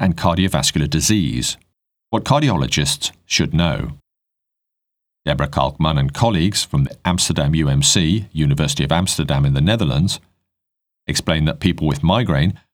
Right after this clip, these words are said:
suffer from recurrent moderate to severe headache attacks varying from four to seventy-two hours. The prevalence of migraine is two to three times higher in women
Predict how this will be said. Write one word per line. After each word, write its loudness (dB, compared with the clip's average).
suffer 0
from 2
recurrent 0
moderate 0
to -4
severe 0
headache 0
attacks -2
varying 0
from 0
four 0
to -4
seventy-two -2
hours. 0
The -14
prevalence 0
of -4
migraine 2
is -2
two 0
to -2
three 0
times 0
higher 0
in 0
women 2